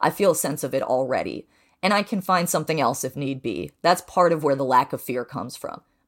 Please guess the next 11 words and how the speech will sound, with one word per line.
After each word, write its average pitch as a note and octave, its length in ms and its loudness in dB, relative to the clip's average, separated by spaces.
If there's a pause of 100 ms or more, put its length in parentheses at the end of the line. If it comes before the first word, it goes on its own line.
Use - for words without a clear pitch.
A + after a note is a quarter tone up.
Being F#3 220 0
underpaid, D3+ 680 0 (140)
I C#3+ 120 2
can D3 160 -6
get C3 200 -4
that - 140 -4
elsewhere - 440 -6
if - 120 -12
I - 120 -6
have - 280 -10
to." - 100 -14